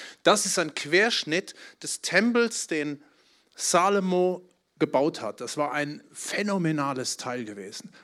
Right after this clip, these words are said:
Man muss sich vorstellen, man ist in diesen Tempel reingegangen und man stand voll im Gold drin. Der Boden war Gold,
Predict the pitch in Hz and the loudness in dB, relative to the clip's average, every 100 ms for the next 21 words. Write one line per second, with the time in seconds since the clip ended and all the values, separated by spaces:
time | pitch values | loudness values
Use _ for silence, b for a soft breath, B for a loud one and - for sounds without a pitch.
0 | - 139 185 180 - - 220 220 - 135 | -4 0 0 -2 -4 0 2 2 0 0
1 | 143 147 147 165 180 160 143 135 - 220 | 0 -2 -2 -4 -4 -6 -6 -8 -4 -4
2 | 190 151 143 170 202 123 123 127 165 156 | -2 -4 -2 -2 -2 -2 -4 -4 -6 -6
3 | 135 131 - 156 160 - - 185 240 - | -6 -4 -4 -6 -8 -12 -4 0 0 -2
4 | 170 - 180 190 190 - 110 104 120 - | -6 -4 0 0 -2 -8 -10 -10 -14 -2
5 | - 233 214 135 113 113 127 135 190 | 4 6 4 0 -4 -4 -2 -2 -2